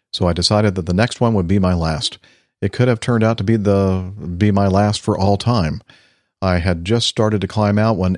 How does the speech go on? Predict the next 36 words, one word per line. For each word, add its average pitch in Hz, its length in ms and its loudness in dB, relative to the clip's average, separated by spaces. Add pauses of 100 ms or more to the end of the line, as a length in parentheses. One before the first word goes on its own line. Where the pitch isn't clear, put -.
(140)
everything 135 440 0
electric 117 480 0
on 101 80 2
the 95 80 0
plane 101 320 0
went 92 240 0
dark. 78 340 -4 (500)
No 110 240 2
electric 107 520 0
navigation 90 580 0
instruments, 73 580 -6
radios, 82 540 0
transponder, 92 800 -2
or 87 180 -2
lights. 78 420 -2 (540)
Since 101 240 0
I'd 98 140 2
been 98 120 2
getting 101 240 2
vectors 107 380 0
from 98 140 0
McGuire 101 440 2
for 101 100 -2
the 92 100 0
previous 107 360 0
approaches, 98 440 -2
I 90 80 -2
flew 107 160 -2
the 98 100 0
same 101 220 0
course 107 340 0
that 90 140 -2
they 90 100 0
had 85 140 -4
given 80 260 -4
me. 85 220 -4